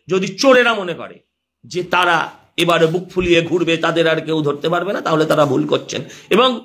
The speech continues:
মু-, মুখ্যমন্ত্রী আমাদের মাননীয়া, তিনি একটা কথা বলেছিলেন, বেশ মজার কথা, যে জ্যান্ত বাঘের থেকে মৃত বাঘ ভালো, ভয়ঙ্কর।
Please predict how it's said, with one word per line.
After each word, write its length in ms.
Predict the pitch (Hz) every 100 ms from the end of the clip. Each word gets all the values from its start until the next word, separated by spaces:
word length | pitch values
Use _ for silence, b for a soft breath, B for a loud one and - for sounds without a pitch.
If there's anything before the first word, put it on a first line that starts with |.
| -
মু-, 240 | 175 170 - 160
মুখ্যমন্ত্রী 480 | 160 220 214 202
আমাদের 300 | 202 202 202
মাননীয়া, 540 | 180 170 202 208 151 B B _
তিনি 180 | 165 190
একটা 260 | 196 196 185
কথা 220 | 170 185
বলেছিলেন, 640 | 175 151 - 120 147 - b b 151
বেশ 160 | 175
মজার 300 | 175 180 196
কথা, 420 | 165 - 135 b b _
যে 420 | 135 202 226 233 - _ _ _ _ _ 147
জ্যান্ত 440 | 202 240 262 254
বাঘের 320 | 254 240 226 226
থেকে 160 | 240 208
মৃত 220 | 196 202
বাঘ 280 | 180 156 147
ভালো, 520 | 104 85 - - 139
ভয়ঙ্কর। 680 | 139 220 220 180 - 101